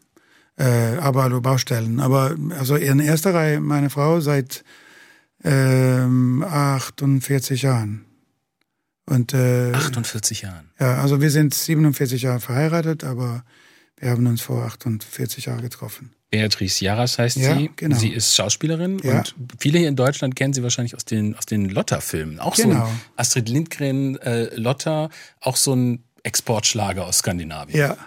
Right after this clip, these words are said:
Speaker 1: ja, ja. Und sie hat ja die, die Mutter, äh, von Lotta gespielt und dafür ist sie bekannt. Es ist aber über dreißig Jahre her, seitdem, äh, diese Filme, ähm,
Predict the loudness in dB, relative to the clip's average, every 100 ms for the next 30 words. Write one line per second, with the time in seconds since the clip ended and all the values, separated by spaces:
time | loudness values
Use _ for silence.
0 | -2 2 2 2 0 2 4 4 4 4
1 | 2 0 0 2 2 2 -2 -16 -20 2
2 | 4 4 2 -2 -6 -8 -4 -2 -4 -4
3 | 0 0 0 -2 -6 -8 -6 -6 -4 -6
4 | -6 -8 -18 -20 -20 -20 _ -2 0 4
5 | 4 2 0 0 0 0 0 0 2 2
6 | 0 -2 -2 0 0 2 2 0 -2 -8
7 | -16 -20 -20 -20 -2 0 0 -2 -6 -6
8 | -6 -6 -8 -12 -10 -10 -14 _ -4 -4
9 | 2 4 4 2 -4 -6 -8 -12